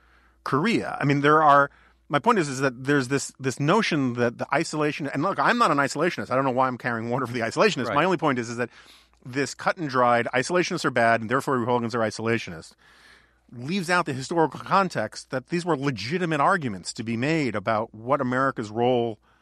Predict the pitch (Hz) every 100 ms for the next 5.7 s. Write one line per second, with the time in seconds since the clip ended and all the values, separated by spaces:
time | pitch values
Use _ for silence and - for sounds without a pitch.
0 | _ _ _ - 117 127 202 160 101 101
1 | 123 127 117 127 156 180 147 123 - 110
2 | 147 214 135 107 117 110 135 202 180 120
3 | - 117 110 107 110 180 175 107 - 90
4 | - - - _ _ _ _ _ _ _
5 | - 135 123 117 107 -